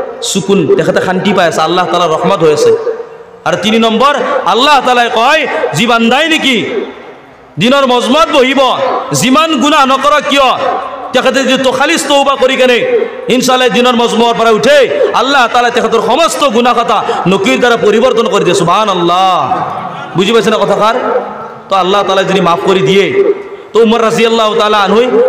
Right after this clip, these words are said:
জাব্বি এনেকুৱা যেনে-, যেতিয়াই নেকি এনেকুৱা দিনৰ মজমাৰ পৰা উঠিছিল, তেতিয়া বহুত খুচি আছিল। তাম-, মানে শা-, শান্তি, হাঁহি, হাঁহি মুখত আছিল। চাহাবাই সুধিলে, "তুমি বহুত নজৰ, খুচি নজৰত আহি আছা, কাৰণ কি?"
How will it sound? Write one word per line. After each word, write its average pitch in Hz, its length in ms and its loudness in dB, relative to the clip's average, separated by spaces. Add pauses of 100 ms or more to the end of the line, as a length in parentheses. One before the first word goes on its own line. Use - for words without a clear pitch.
(160)
জাব্বি 180 260 -2
এনেকুৱা 214 340 2
যেনে-, 190 340 0
যেতিয়াই 208 360 2
নেকি 226 180 2
এনেকুৱা 214 300 2
দিনৰ 190 240 0
মজমাৰ 190 380 0
পৰা 196 180 0
উঠিছিল, 240 500 -2 (280)
তেতিয়া 208 260 2
বহুত 202 280 2
খুচি 240 280 0
আছিল। 151 220 0 (540)
তাম-, 196 320 0
মানে 202 180 0 (340)
শা-, 190 200 2
শান্তি, 226 320 0
হাঁহি, 220 420 0 (300)
হাঁহি 233 200 0
মুখত 247 240 0
আছিল। 175 260 0 (800)
চাহাবাই 208 360 0
সুধিলে, 233 300 2
"তুমি 240 200 2
বহুত 196 240 2
নজৰ, 208 300 0 (300)
খুচি 208 220 0
নজৰত 240 300 2
আহি 190 200 2
আছা, 208 140 0
কাৰণ 233 320 0
কি?" 175 200 0